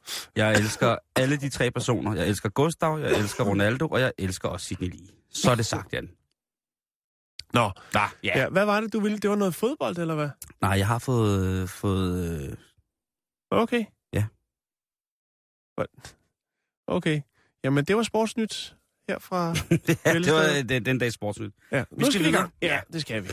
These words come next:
Speaker 2: Nu, nu, øh, nu
Speaker 1: Nu går det ikke længere.
Speaker 2: Nej, nu går det ikke længere. Vi kan ikke trække den længere,
Speaker 1: Mm,
Speaker 2: Simon,
Speaker 1: mm,
Speaker 2: med alt
Speaker 1: mm, mm.
Speaker 2: muligt udenom snak. Vi skal i gang med programmet.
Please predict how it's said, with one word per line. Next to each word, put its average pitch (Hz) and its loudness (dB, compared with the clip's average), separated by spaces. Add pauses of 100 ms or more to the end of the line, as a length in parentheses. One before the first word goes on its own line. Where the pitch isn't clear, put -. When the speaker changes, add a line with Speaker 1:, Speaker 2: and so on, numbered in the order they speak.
(120)
Speaker 2:
Nu, 185 2
nu, 180 2
øh, 139 0
nu 165 2
Speaker 1:
Nu 160 2
går 175 2
det 170 2
ikke 143 -2
længere. 98 -2
Speaker 2:
Nej, 151 0
nu 196 -4
går 202 0
det 185 0
ikke 170 -2
længere. 156 0
Vi 190 -2
kan 240 0
ikke 302 -6
trække 254 0
den 262 0
længere, 196 2
Speaker 1:
Mm, - 2
Speaker 2:
Simon, 185 2
Speaker 1:
mm, 180 -2
Speaker 2:
med 175 2
alt 175 2
Speaker 1:
mm, 180 -2
mm. 170 0
Speaker 2:
muligt 175 0
udenom 160 0
snak. 123 -6 (140)
Vi 160 0
skal 175 0 (120)
i 175 -8
gang 147 -2
med 170 0
programmet. 104 -4